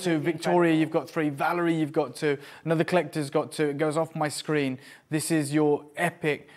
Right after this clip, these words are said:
Speaker 2: incredible opportunity, guys. Do not miss it.
Speaker 1: Yeah. Uh, um, this opportunity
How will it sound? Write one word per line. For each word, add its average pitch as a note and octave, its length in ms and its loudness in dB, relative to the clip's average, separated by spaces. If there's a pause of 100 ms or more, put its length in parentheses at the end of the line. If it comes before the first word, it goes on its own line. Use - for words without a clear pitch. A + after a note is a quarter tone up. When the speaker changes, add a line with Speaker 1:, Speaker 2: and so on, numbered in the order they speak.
(180)
Speaker 2:
incredible F3+ 840 4
opportunity, E3 540 0
guys. D3 260 4
Do E3+ 220 4
not E3+ 240 2
miss D3 240 -4
it. C#3 180 -4 (640)
Speaker 1:
Yeah. E3+ 240 -4 (240)
Uh, G#3 420 4
um, G#3+ 200 -6 (1080)
this C4+ 200 2
opportunity E4 640 2